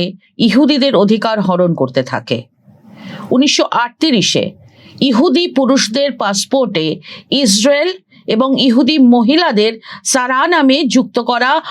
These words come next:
বাধ্যতামূলক করা হয়, যাতে তাদের সহজেই চিহ্নিত করা যায়। ইহুদিদের সম্পত্তি, সম্পদ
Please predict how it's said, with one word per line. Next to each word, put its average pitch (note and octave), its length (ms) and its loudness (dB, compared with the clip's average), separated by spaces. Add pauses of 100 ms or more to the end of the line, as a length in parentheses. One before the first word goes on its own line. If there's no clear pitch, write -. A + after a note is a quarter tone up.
(140)
বাধ্যতামূলক G3+ 880 0
করা C#3+ 260 -2
হয়, G#2 260 -2 (420)
যাতে A#3 420 -2 (380)
তাদের B3+ 320 -2 (200)
সহজেই D#4 640 0 (280)
চিহ্নিত F#3 400 0
করা F#2 300 -4
যায়। - 280 -8 (720)
ইহুদিদের E4+ 560 2 (100)
সম্পত্তি, C#4 720 -2
সম্পদ C4+ 640 0